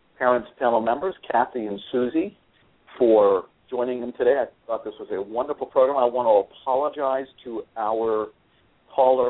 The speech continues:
from area code two oh seven for not getting to you today, but we will be back again next Monday doing this all over again, and I will have you go first next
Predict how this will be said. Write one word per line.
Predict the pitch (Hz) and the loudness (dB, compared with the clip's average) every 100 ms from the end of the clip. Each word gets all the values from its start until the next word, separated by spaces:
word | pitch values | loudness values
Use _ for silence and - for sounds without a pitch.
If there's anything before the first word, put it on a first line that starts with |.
| - | -4
from | 107 - | -14 -10
area | 117 120 107 - | -6 -4 -6 -8
code | 113 104 101 - | -6 -6 -6 -18
two | 156 139 | -12 -6
oh | 110 104 - - | -4 -4 -8 -2
seven | 127 143 143 - | -2 -2 -14 -10
for | 107 | -4
not | 107 - | -4 -4
getting | 113 117 131 | -4 -4 -6
to | - | -12
you | 131 | -12
today, | - 127 143 | -2 -2 0
but | 117 117 | -2 -4
we | |
will | 117 | -6
be | 113 | -8
back | 104 113 117 - - - | -4 0 0 -4 -20 -12
again | 110 104 107 - | -4 -4 -4 -14
next | 110 120 - - _ _ - | -6 -6 -6 -16 _ _ -4
Monday | 113 110 127 135 135 | -2 0 0 -4 -4
doing | 107 110 110 | -4 -4 -2
this | 101 - _ _ _ _ _ 120 | -4 -4 _ _ _ _ _ 2
all | 123 131 | 2 2
over | 123 113 117 | -2 -4 -6
again, | 123 123 | -4 -6
and | 131 | -6
I | 98 | -6
will | 101 98 98 - | -6 -6 -8 -6
have | 113 113 117 | -8 -8 -8
you | 120 120 | -14 -8
go | 110 98 - - | -6 -6 -10 -4
first | 147 151 _ _ | -4 -4 _ _
next | 127 127 | -16 -16